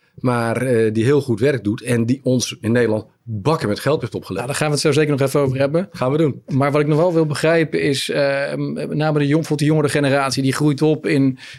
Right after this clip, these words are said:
Speaker 2: in een tijdperk waarin alles verbonden is. Ze hebben vriendjes wereldwijd, spelen ze computerspelletjes, zitten in, in, ehm, eh, metaverses. Eh, ze, ze doen alles online, kunnen elkaar direct berichtjes sturen. Dus, ehm, le-, kun je, kun jij een, een, een jongen van twintig uitleggen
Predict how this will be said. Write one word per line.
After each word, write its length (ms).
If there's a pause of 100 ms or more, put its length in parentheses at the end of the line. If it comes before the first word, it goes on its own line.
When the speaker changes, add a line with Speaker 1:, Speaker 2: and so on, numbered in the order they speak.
Speaker 2:
in 80
een 100
tijdperk 500
waarin 200
alles 180
verbonden 500
is. 220
Ze 80
hebben 300
vriendjes 360
wereldwijd, 520
spelen 320
ze 280
computerspelletjes, 720
zitten 240
in, 220 (340)
in, 260
ehm, 280
eh, 240
metaverses. 1120
Eh, 260
ze, 380 (400)
ze 140
doen 100
alles 220
online, 420
kunnen 340
elkaar 600
direct 300
berichtjes 340
sturen. 340
Dus, 200 (380)
ehm, 420 (500)
le-, 380
kun 140
je, 80
kun 140
jij 340
een, 220
een, 180
een 120
jongen 280
van 100
twintig 400
uitleggen 800